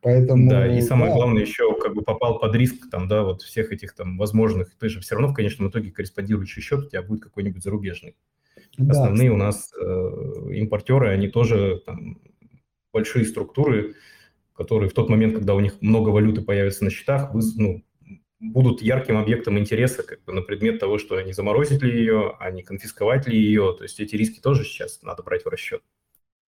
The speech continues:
Speaker 1: Да, поэтому, вот поэт-, ну, в общем, итог, что укрепление, э, рубля, наверное,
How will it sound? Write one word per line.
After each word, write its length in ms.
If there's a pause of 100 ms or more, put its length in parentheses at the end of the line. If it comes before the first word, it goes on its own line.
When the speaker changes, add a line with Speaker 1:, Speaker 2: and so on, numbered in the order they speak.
(1700)
Speaker 1:
Да, 420
поэтому, 1000 (760)
вот 120 (100)
поэт-, 300
ну, 120
в 60
общем, 480 (160)
итог, 340
что 460 (360)
укрепление, 560
э, 420
рубля, 480
наверное, 760